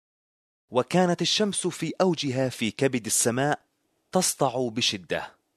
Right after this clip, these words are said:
وفجأة خيم ظلام شديد، فقد اختفت الشمس ولم يكن هناك قمر ولا نجوم، بل فقط ظلام شديد، ولا يسعنا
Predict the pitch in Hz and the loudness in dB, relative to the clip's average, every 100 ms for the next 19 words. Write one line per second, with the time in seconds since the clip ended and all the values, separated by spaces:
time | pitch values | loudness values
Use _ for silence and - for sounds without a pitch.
0 | _ _ _ _ _ _ 87 85 113 110 | _ _ _ _ _ _ -10 -6 -4 -2
1 | - - 139 147 - _ _ _ - - | -2 -2 -2 -4 -10 _ _ _ -14 -2
2 | 190 135 135 123 120 107 117 113 117 110 | 0 2 0 0 -2 2 2 2 0 -4
3 | 107 117 95 78 78 - _ _ _ _ | -4 -2 -2 -8 -14 -20 _ _ _ _
4 | _ - - 147 151 156 - 214 196 160 | _ -4 0 2 2 0 0 0 0 -4
5 | 110 - 117 160 160 - - - 143 185 | -4 -2 -2 0 -2 -2 -6 -2 2 4
6 | 165 202 190 147 123 123 127 - 107 170 | 4 0 0 -2 -2 -2 0 0 0 0
7 | 170 143 123 104 139 185 175 170 165 190 | 2 0 0 2 4 4 4 0 -2 -6
8 | 85 - _ _ _ _ _ - 107 95 | -6 -14 _ _ _ _ _ -2 0 0
9 | - - 180 135 131 - - _ 113 117 | 0 0 2 0 -4 -8 -20 _ 0 2
10 | 123 117 101 - 104 87 78 - _ _ | 4 0 -4 -6 -6 -8 -12 -14 _ _
11 | _ _ _ 101 160 196 156 - 156 123 | _ _ _ 0 2 4 4 4 2 0
12 | 113 113 | -4 -2